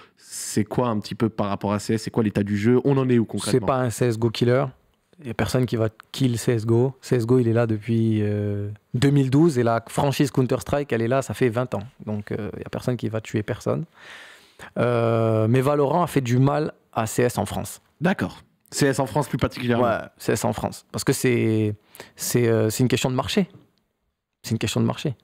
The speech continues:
Speaker 2: Euh, je l'ai, j'ai donné déjà cette comparaison, je vais la répéter.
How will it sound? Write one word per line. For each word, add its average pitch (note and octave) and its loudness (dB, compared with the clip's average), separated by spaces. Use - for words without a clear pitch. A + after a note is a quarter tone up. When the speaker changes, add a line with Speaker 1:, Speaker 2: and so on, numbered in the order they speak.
Speaker 2:
Euh, A2 -2
je A2 -4
l'ai, A2+ 2
j'ai A2 -2
donné B2 2
déjà A#2+ -2
cette A#2+ -6
comparaison, A#2 -2
je C3+ -2
vais A2+ -4
la A2+ 0
répéter. A2+ 0